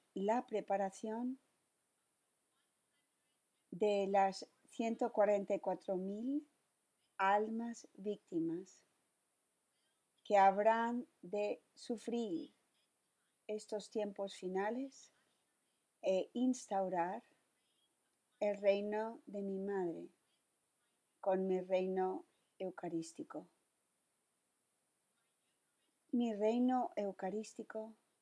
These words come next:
será un tiempo de paz en el que se verá mi presencia a través de mis hostias vivas. Estas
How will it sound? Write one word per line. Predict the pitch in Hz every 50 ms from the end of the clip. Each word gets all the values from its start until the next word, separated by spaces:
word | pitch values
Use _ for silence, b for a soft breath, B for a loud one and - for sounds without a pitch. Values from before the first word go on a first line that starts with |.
| _ _ _ _ _ _ _ _ _ _ _ _ _ _ _ _
será | - - - 190 190 196 202 196 190
un | 160 214 214 214 196
tiempo | - 214 202 202 190 - 202 185
de | 175 170
paz | 165 - - 214 208 196 185 - - - - _ _ _ _ _ _ _ _ _ _ _ _ _ _ _ _ _ _ _ _ _ _ _ _ _ _ _ _ _ _ _ _ _ _ _ _ _ -
en | 214 220 220
el | 220 214 214 208 -
que | - - 208 202 196 190 175 - - _ _ _ _ _
se | _ - - - 202
verá | 196 190 190 190 208 208 220 226 226 - -
mi | 196 202 214 233 -
presencia | - - 196 190 180 - - 208 202 208 202 190 - - 175 160 151 156 190 - _ _ _ _ _ _ _ _ _ _ _ _ _ _ _ _ _ _ _ _ _ _ _ _ _ _ _ _ _ _ _
a | - 196 202 202 202
través | 202 202 190 190 208 220 226 233 220 - - -
de | - 180 202 190
mis | 190 185 180 175 - -
hostias | - 196 202 - - - - 202 196 185 185 -
vivas. | 185 185 196 196 180 170 160 165 170 - - - _ _ _ _ _ _ _ _ _ _ _ _ _ _ _ _ _ _ _ _ _ _ _ _ _ _ _ _ _ _ _ _ _ _ _ _ _ _ _ _
Estas | 208 220 214 - - 240 220 214 214 214